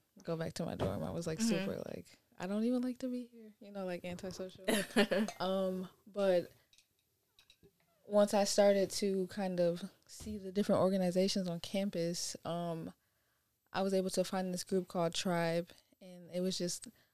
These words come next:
Speaker 1: a bunch of different types of creatives, and, um, they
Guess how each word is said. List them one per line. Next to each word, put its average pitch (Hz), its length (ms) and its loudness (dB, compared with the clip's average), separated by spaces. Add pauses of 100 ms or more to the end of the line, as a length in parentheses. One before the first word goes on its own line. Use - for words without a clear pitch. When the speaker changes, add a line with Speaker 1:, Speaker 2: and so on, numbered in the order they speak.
(140)
Speaker 1:
a 190 120 -2
bunch 185 360 0
of 170 300 2 (320)
different 180 380 -2
types 180 260 -2
of 185 140 -6
creatives, 175 580 -4 (100)
and, 170 520 -14
um, 165 500 -6 (1600)
they 208 640 8